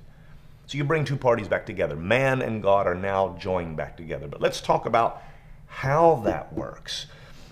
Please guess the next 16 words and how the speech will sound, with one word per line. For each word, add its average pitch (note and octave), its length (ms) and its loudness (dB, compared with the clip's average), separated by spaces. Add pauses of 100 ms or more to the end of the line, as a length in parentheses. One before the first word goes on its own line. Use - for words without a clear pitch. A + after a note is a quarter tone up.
(540)
Leviticus D#3 480 2
chapter C3+ 280 0
seventeen, B2 500 -2
verse A2 180 -4
eleven, A2+ 400 6
"The F#2 80 0
life G2+ 640 -2
of - 160 -6
the - 80 -6
flesh - 800 -4 (1000)
is G2 320 -10
in F2+ 420 -4 (520)
the G2+ 80 -8
blood." G2 460 -2 (1080)
Get C3+ 220 -6
that. - 260 -10